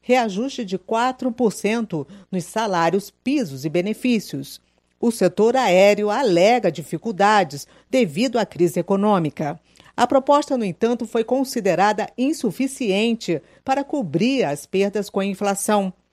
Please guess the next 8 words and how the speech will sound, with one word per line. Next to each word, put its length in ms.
Os 300
aeronautas 1120
e 100
aeroviários, 1000
representados 800
pela 220
Federação 680
Nacional 680